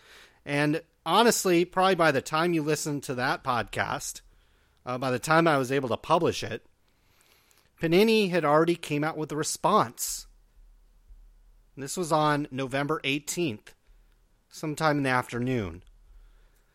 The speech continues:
Panini C E O, not sure how this guy has a job right now, but we can get to that later. He addressed the two thousand fourteen flawless cards.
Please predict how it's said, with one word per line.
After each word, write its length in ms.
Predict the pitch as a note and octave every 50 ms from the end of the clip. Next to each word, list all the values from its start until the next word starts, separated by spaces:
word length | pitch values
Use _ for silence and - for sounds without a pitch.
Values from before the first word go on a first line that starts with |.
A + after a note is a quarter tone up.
| _ _ _ _ _ _ _ _ _ _ _ _ _ _ _ _ _ -
Panini 380 | D#3 D#3 E3 F#3 G3 G3+ G#3+ F3+
C 500 | - - - - G#3+ A#3 G#3 F#3 F#3 F3+
E 80 | E3
O, 480 | E3 F#3+ A3+ G#3+ E3+ B2+ G2+ F#2+ G2 - - - _ _ _ _ _ _ _ _ _ _ _ _ _ _ _ _ _ _ _ _ _ _ _ _ _ _ _ _ _ _
not 140 | - C3 A#2+
sure 180 | - - - C#3
how 120 | C3 B2+
this 180 | A#2+ C3+ C3 -
guy 140 | - A#2+ A2+
has 160 | A2+ G2+ G#2+
a 40 | G2
job 540 | F2 F#2+ A#2 C3+ D3+ C3 G#2+ G2+ G#2 A2
right 240 | B2+ A2 G#2 G2+ G2+
now, 220 | G#2+ G#2+ G#2+ A#2 A2+
but 100 | A2+ A2+
we 140 | A2 A#2
can 80 | A2 A2
get 160 | G#2+ A2+ A2+
to 80 | - B2+
that 180 | A2+ G2+ G2+
later. 400 | G2 A#2+ B2+ C3 - G2+ G2 A2 _ - - - - - - _ _ _ _ _ _ _ _ _ _ _ _ _ _ _ _ _ _ _ _ _ _ _ - - - - - - -
He 120 | - E3+
addressed 840 | E3+ D3+ C3 - D#3 D#3+ F#3+ G#3+ F#3+ - - - - - - - - - -
the 80 | - B2+
two 220 | - - - F3+
thousand 320 | E3 F3+ E3 D#3 C#3 C#3+
fourteen 640 | C3 - D3 C3+ B2+ - - - D3+ C#3+ C#3+ C#3 B2+
flawless 560 | - - - C#3 C3+ C#3 C#3 C#3 C3+ B2 -
cards. 600 | - - - A2 G2+ G2 G2 F#2 - - - -